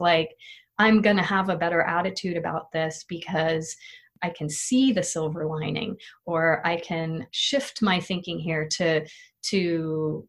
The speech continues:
opportunity and possibility rather than, uh, resistance and, and threat," for example. What sometimes happens is that if we don't bring our bodies along with that,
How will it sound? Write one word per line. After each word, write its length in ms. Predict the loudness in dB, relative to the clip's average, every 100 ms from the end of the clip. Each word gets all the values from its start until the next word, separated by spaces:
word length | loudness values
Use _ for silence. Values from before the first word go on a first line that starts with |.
| _
opportunity 640 | -2 -2 -2 2 4 6 4
and 100 | 0
possibility 680 | -2 -2 -2 0 0 0 0
rather 400 | 0 0 -2 -2
than, 420 | -2 0 -2 -6 _ -20 _ _ -14
uh, 220 | -12 -8
resistance 680 | 0 0 2 -2 0 -2 0
and, 300 | -2 -2 -4
and 200 | -6 -6
threat," 280 | -4 0 -2 -4 -8
for 100 | -8
example. 560 | -6 -8 -6 -8 -10 _ _ _ _ _
What 160 | 4 6
sometimes 380 | 4 6 4
happens 540 | 4 -2 0 2 4 2
is 160 | 2
that 120 | 4 4
if 140 | 4
we 140 | 4
don't 240 | 6 4 4
bring 240 | 4 6
our 120 | 6
bodies 460 | 6 4 4 4 2
along 640 | 4 6 6 4 2 -4 -10 _
with 240 | -6 -6 -8 -8
that, 460 | -2 -2 -2 -6